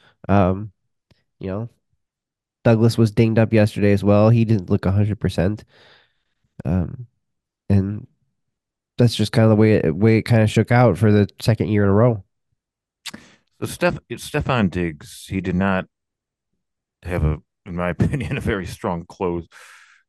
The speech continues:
Speaker 2: close, uh, cl-, you know, end of the year. And, you know, in a, in a playoff game with the season on the line, I, I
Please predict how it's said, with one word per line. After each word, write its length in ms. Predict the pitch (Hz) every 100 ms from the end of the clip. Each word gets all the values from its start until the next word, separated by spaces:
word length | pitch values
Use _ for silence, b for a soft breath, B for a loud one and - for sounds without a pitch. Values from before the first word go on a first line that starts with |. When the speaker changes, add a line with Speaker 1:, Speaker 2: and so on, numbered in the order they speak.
| _
Speaker 2:
close, 320 | - 95 87
uh, 260 | 95 - - -
cl-, 180 | - -
you 120 | 98
know, 140 | 76 67 -
end 120 | 90
of 80 | 85
the 80 |
year. 520 | 80 85 80 85 87 - _ _ _ _ _ _ -
And, 640 | 95 90 90 82 82 82 - _ _ _ _ _ _ _ _ -
you 140 | 101 80
know, 260 | 52 _ _ _ _
in 100 | 95
a, 60 | 90
in 100 | 90
a 60 | 98
playoff 520 | - 113 113 107 -
game 520 | 107 101 98 92 90 - - -
with 160 | 87
the 100 | -
season 380 | - 95 87 92
on 120 | 90
the 60 | 87
line, 540 | 80 78 76 76 76
I, 220 | 73 78 -
I 100 | -